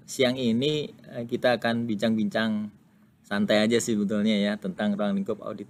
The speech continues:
internal. Menurut saya ini materinya lebih bersifat refreshing dan mudah-mudahan, eh, bisa menyegarkan kembali pemahaman kita mengenai audit internal di lingkungan kementerian, lembaga, ataupun Pemda.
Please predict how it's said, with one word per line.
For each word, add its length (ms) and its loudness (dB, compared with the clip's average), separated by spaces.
internal. 560 -4
Menurut 240 0
saya 160 8
ini 160 2
materinya 480 0
lebih 560 -2
bersifat 560 -6
refreshing 880 0
dan 320 -4
mudah-mudahan, 880 0
eh, 240 0
bisa 320 -2
menyegarkan 480 2
kembali 880 0
pemahaman 480 0
kita 320 0
mengenai 800 -2
audit 480 -6
internal 640 -2
di 160 0
lingkungan 400 -2
kementerian, 560 -2
lembaga, 560 0
ataupun 320 -2
Pemda. 400 -8